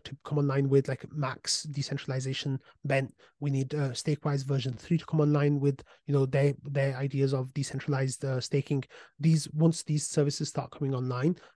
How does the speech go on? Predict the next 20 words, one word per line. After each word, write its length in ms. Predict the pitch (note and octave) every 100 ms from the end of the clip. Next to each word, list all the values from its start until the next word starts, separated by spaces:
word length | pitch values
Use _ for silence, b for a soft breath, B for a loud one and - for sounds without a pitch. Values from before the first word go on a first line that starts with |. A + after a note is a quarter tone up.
| -
I'm 140 | C3
really 180 | C#3 C3+
hoping 440 | - C3 C3+ C#3
that, 200 | C3+ C3
you 120 | C3
know, 260 | C3+ C3 B2 _ _ -
it'll 140 | C#3
be 140 | C3
slowly, 600 | C#3 - - D3 C#3+ C#3+ b b _
will 120 | - D#3
take 200 | - D3
more 120 | C3+
and 80 | C3+
more 120 | C3+
market 320 | B2+ C3 B2+
share 220 | - C#3
away 220 | C3 B2+ C3+
from 420 | - C#3 B2+ A#2+ -
Lido. 480 | C#3 B2+ D#3+ A#3 A3+ B B -
Um, 360 | D3 C3 B2+